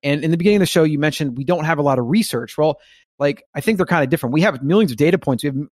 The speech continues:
at this point, millions of people that are doing these things and seeing these different results, but maybe we don't have research that's been done and peer-reviewed and published that would suggest or support these ideas. So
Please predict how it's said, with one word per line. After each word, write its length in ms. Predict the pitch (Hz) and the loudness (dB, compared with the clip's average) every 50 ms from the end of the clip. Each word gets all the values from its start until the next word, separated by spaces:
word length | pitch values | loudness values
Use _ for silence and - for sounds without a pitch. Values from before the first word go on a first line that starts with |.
| _ _ _ - | _ _ _ -10
at 100 | 156 143 | -6 -4
this 120 | 190 190 | -4 -4
point, 220 | - 185 147 131 | -2 -2 -2 0
millions 240 | 143 175 190 175 - | 0 -2 -2 -4 -6
of 40 | 113 | -6
people 300 | - - 208 - - 131 | -6 -4 -4 -4 -4 -4
that 100 | 135 131 | -4 -4
are 40 | 131 | -4
doing 260 | 127 160 180 170 139 | -2 -2 -2 -2 -2
these 160 | 127 120 - | -4 -4 -4
things 260 | - 196 185 160 127 | -2 0 0 0 0
and 120 | 127 123 - | -2 -4 -4
seeing 160 | - 175 170 | -2 -2 -2
these 100 | 160 131 | 0 0
different 220 | 135 143 131 127 | -2 -2 -2 -2
results, 340 | 123 110 127 165 160 147 - - - - - - | -2 0 0 0 0 0 -2 -8 -20 -12 -8 -8
but 160 | 135 120 - | -8 -4 0
maybe 180 | 170 185 190 | 0 2 2
we 120 | 190 185 185 | 2 2 2
don't 160 | 185 170 147 | 2 2 0
have 300 | 147 160 160 156 143 139 - - - _ _ _ _ | 0 0 2 0 0 -2 -6 -16 -20 _ _ _ _
research 580 | 117 113 131 170 214 202 - - 160 147 - - | -10 -4 0 2 2 2 2 2 0 0 0 0
that's 160 | 156 143 - | -2 -2 -2
been 220 | - - 147 139 | -2 -2 -2 0
done 500 | 123 147 156 170 165 156 151 147 143 143 - - _ - | 2 2 2 2 2 2 2 2 0 -2 -4 -8 _ -16
and 100 | 120 - | -14 -6
peer-reviewed 600 | - 170 185 185 175 131 127 151 156 156 156 143 | -2 0 2 2 0 0 0 0 0 2 2 0
and 100 | 123 - | -2 -2
published 600 | - 202 220 175 151 147 143 143 139 - - - - _ - | 0 -2 0 0 0 0 0 0 -2 -4 -10 -16 -12 _ -4
that 120 | 143 135 | -4 -2
would 120 | 143 151 - | -4 -6 -10
suggest 680 | - - - 156 135 117 160 165 165 165 - - - | -10 -10 -8 -8 -6 -2 0 2 2 0 -2 -4 -10
or 160 | 151 143 135 | -10 -10 -10
support 420 | - - 135 _ - 202 214 208 | -10 -12 -12 _ -2 -2 -2 -2
these 160 | - 160 135 135 | -4 -4 -4 -2
ideas. 340 | 131 120 107 117 120 117 | -4 -4 -4 -6 -8 -6
So 200 | - 170 160 156 | -2 -2 -2 -2